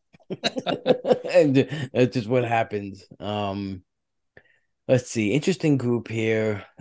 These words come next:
I'm also gonna try not to go the reliever route because there's definitely some, some hit or miss. Um, but hold on a second. Let me see where this guy is.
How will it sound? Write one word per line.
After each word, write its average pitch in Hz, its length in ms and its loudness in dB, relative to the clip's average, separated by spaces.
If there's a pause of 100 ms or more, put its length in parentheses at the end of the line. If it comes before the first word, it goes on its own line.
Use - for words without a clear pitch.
(140)
I'm 127 300 -2
also 120 300 -2
gonna 104 260 -4
try 104 260 -2
not 104 260 -4
to 104 80 -8
go 101 420 -4
the 98 140 -8
reliever 98 400 -4
route 90 300 -4
because 95 300 -8
there's 92 120 -10
definitely 95 420 -4
some, 92 500 -4 (920)
some 98 600 0
hit 98 200 0
or 92 100 0
miss. 92 540 -2 (260)
Um, 90 720 0 (1040)
but 101 360 4
hold 95 320 0
on - 120 -6
a - 80 -6
second. - 500 -8
Let 50 120 -16
me 50 260 -14
see - 360 -16
where - 220 -12
this - 240 -18 (100)
guy - 220 -12
is. - 540 -14